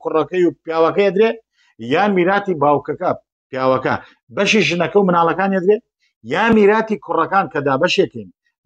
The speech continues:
بەشی باوکو دایک و براکەی ئەدرێ، ئەمە بابەتەکە لە وایە، مەبەستی ئەوەیە.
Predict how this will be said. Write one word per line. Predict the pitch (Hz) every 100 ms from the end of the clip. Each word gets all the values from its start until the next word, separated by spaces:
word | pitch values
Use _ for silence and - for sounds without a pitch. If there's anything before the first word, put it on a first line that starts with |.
| 110
بەشی | 180 220
باوکو | 160 165 160 165
دایک | 147 175 202
و | 185
براکەی | 147 151 147 202 202
ئەدرێ، | 185 226 226 _ _ _ _ _ _ _
ئەمە | 226 269 294 277 269 160
بابەتەکە | 180 - 185 175 170 220 185
لە | 165
وایە، | 151 98 - _ 131
مەبەستی | 156 196 - 190 214 _ _ 143
ئەوەیە. | 117 82